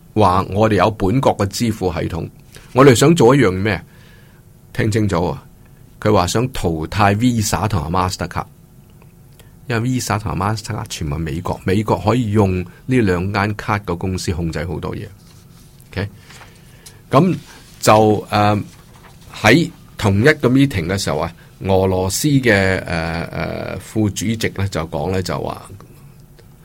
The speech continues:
就話金磚國家，即係喺嗰個金磚五國嘅，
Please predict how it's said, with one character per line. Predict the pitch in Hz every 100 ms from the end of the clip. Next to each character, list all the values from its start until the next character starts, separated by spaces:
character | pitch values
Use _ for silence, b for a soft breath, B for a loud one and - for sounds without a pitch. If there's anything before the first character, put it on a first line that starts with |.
| b b b -
就 | 98 90
話 | 85 -
金 | - 139 139
磚 | 135 135
國 | 113 95
家， | - 101 - - - -
即 | 123
係 |
喺 | 98 92
嗰 | 104 101 90
個 | 90 104
金 | 101
磚 | 104 101 101 - 82
五 | 85
國 | 80 -
嘅， | 82 78 80